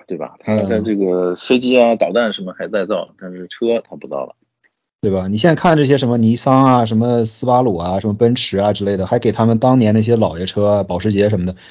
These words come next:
Speaker 2: 给当年那些老爷车继续生产全新的零件儿呢，就特别贵，但是至少人家能给你造出来。
Speaker 1: 对。他有，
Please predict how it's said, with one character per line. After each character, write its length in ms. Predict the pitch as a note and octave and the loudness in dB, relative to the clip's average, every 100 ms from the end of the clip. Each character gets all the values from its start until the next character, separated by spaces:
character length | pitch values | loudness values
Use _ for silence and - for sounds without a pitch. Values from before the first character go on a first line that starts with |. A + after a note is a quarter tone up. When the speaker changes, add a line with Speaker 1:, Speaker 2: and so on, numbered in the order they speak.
| - - - _ | -20 -20 -20 _
Speaker 2:
给 100 | G2+ F#2+ - | -4 -4 -2
当 100 | B2+ | 2
年 80 | B2 | 4
那 80 | |
些 80 | B2+ | 4
老 160 | A#2+ F2 | 4 2
爷 80 | F#2+ | 0
车 160 | A2+ | 0
继 140 | G#2+ B2+ | 0 0
续 100 | A#2+ | 0
生 160 | A2 | 0
产 160 | A#2+ G#2+ | 0 -2
全 240 | E2 F#2+ | -2 -2
新 140 | A2 B2 | 0 2
的 80 | A2+ | 2
零 160 | F2 | 2
件 100 | F#2 | 0
儿 100 | F#2+ | 0
呢， 60 | D#2 | 0
就 100 | A#2 | -2
特 80 | A2+ | 2
别 80 | C3 | 4
贵， 320 | G3 D#3 - | 6 6 4
但 160 | - B2 | -4 -2
是 60 | |
至 160 | A#2 E3 | -2 -2
少 160 | G#2 D#2+ | -2 -4
人 80 | |
家 80 | G2+ | 0
能 100 | A#2+ | 2
给 80 | D3 | 2
你 80 | A2+ | 0
造 260 | G#2+ D3 | 2 2
出 120 | A#2 D#2+ | 2 -6
来。 80 | |
Speaker 1:
对。 80 | - | -12
他 220 | - A#2+ | -8 -8
有， 540 | C3+ G#2+ B1 A#1+ F2+ | -4 -6 -6 -6 -6